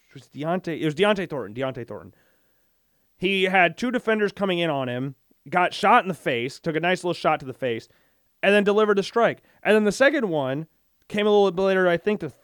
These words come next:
Th-, um, sorry, I'm trying to make sure I've got all this right. Uh, to Tor-, Troy Flank-, Franklin for sixty-seven yards.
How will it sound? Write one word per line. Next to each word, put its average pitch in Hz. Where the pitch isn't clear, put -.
Th-, 165
um, 135
sorry, 117
I'm 120
trying 143
to 131
make 117
sure 123
I've 110
got 113
all 107
this -
right. 107
Uh, 131
to 131
Tor-, 180
Troy 190
Flank-, 175
Franklin 185
for 131
sixty-seven 190
yards. 120